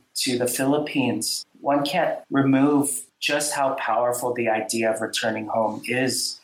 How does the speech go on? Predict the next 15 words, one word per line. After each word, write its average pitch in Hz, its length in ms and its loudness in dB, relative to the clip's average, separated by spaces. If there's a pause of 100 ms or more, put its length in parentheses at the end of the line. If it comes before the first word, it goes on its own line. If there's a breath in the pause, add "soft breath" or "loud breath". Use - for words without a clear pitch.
(140)
for 120 180 2
an - 180 0
immigrant. 117 760 -2 (140)
That 117 180 2
idea 139 480 2
is 123 180 -2
very, 139 360 0
very 110 340 -2
powerful. 113 720 -2 (160)
And 117 160 0
this 127 220 -2
book 156 280 0
really 143 300 2
sort 135 300 0
of 127 140 2